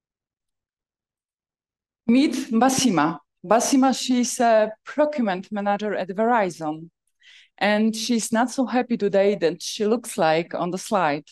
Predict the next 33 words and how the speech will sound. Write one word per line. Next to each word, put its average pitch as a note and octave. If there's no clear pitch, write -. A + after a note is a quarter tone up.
because A3
she -
received A3
the G#3+
request G#3+
to F#3+
purchase G#3
an G#3
internet G#3
line F3+
for G3+
Verizon's G3
customer G3
from F#3+
the F#3+
partner. E3
So F#3
her G3
nightmare E3
just E3+
begins. D#3
And G3
you A#3
can B3+
wondering C4+
why. G3+
This F#3+
is G3
just G3+
regular F#3+
job A3
for D3+
her. D3